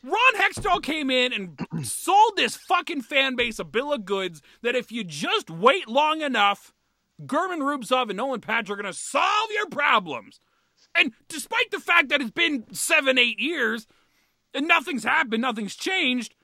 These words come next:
we're still holding on to that hope. Well, who's German Rubtsov blocking? It can't hurt. He was a first-round pick. He has potential.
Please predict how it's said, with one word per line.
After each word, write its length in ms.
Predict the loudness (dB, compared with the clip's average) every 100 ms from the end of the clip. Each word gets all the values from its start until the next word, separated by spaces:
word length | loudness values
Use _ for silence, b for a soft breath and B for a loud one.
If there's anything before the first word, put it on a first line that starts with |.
| _ -6
we're 140 | -4
still 420 | -4 -2 0 0
holding 300 | -2 -4 -4
on 180 | -4 -4
to 60 | -4
that 200 | -6 -6
hope. 320 | -6 -6 -8 _ _ _ _ _ -8
Well, 140 | -6
who's 260 | -2 -4 -4
German 320 | -4 -2 0
Rubtsov 480 | 0 -4 -6 -8 -4
blocking? 420 | -2 -2 -4 -8
It 160 | -8 -6
can't 320 | -4 -4 -2
hurt. 200 | -6 -4
He 80 | -6
was 120 | -6
a 60 | -4
first-round 460 | -4 -2 -6 -6
pick. 200 | -8 -6
He 80 | -8
has 120 | -8
potential. 580 | -12 -8 -8 -8 -12